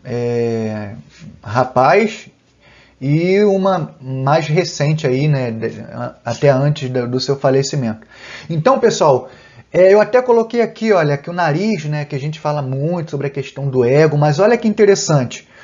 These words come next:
o nariz é outro ponto que você que estuda,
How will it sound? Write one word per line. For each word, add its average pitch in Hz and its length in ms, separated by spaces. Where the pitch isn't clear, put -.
o 170 140
nariz 180 1000
é 147 320
outro 208 540
ponto 185 500
que 175 100
você 170 540
que 214 120
estuda, 175 440